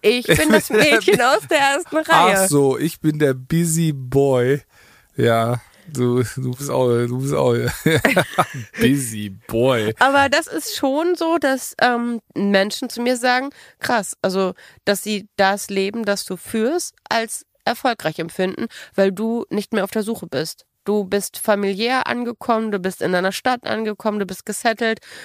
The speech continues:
Speaker 1: und du machst dein Ding, du hast verschiedene Standbeine, du, ähm,
Speaker 2: Aber, aber zum Beispiel
Speaker 1: strahlst Erfolg
Speaker 2: Erfolg
Speaker 1: aus.
Speaker 2: Aber Erfolg ist für mich ja schon auch, dass ich in der Hinsicht weiterkomme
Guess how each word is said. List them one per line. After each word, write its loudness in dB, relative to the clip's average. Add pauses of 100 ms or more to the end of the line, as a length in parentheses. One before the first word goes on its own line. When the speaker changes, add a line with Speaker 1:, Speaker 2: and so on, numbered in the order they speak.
(140)
Speaker 1:
und 2
du -2
machst 0
dein 0
Ding, 0
du -2
hast -2
verschiedene -4
Standbeine, 0 (300)
du, 0
ähm, 4
Speaker 2:
Aber, 4 (220)
aber 2
zum 0
Beispiel 4
Speaker 1:
strahlst -4 (180)
Erfolg 4
Speaker 2:
Erfolg -2
Speaker 1:
aus. -2 (1000)
Speaker 2:
Aber 2
Erfolg 2
ist -4
für -2
mich 0
ja 2
schon -2
auch, 2
dass -2
ich -6 (1120)
in 0
der 2
Hinsicht -4
weiterkomme 0